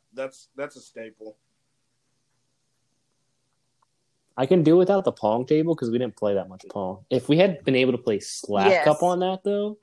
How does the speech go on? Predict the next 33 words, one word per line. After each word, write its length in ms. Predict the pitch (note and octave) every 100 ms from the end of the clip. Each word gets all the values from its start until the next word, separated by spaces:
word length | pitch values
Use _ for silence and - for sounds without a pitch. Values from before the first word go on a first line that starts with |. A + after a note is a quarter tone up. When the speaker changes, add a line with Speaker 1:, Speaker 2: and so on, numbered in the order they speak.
| -
Speaker 1:
Oh, 140 | C3+
yeah. 200 | B2 G#2+ - _ _ _ -
Speaker 2:
that 300 | G2+ G2 G2
Speaker 3:
Yes. 80 |
Speaker 2:
would 120 | F#2+ F#2
have 100 | F#2
been 220 | - E2 _ _ _
epic. 460 | G2 E2+ - - - _ _ _ _ _ _ _ _ -
Speaker 1:
I 100 | F3
can 80 | G#3+
do 80 |
without 200 | G#3+ E3 -
the 40 |
fire 280 | - B2+ C3
pit. 280 | C3+ B2+ - - - _ _ _ _ _ _ _ _ _ _ _ -
Speaker 3:
Yeah, 180 | G#3
that 180 | G3+ G#3+
was 80 | -
Speaker 2:
Yeah. 340 | G#2+ G2 F#2+ A2 -
I 20 | C#3
mean, 120 | D3
the 40 |
fire 180 | C#3+ F#3
pit 120 | F#3
was 140 | D3+ -
cool, 480 | - G2 A2 C3+ - _ _ -
but 180 | G2+
it 260 | A2+ A2 -
wasn't, 360 | A#2 G2 F2 - _ _
it 60 | A2+
wasn't 320 | C3+ A#2+ D#2+
worth 260 | D#2+ D#2+ F2
it 180 | E2+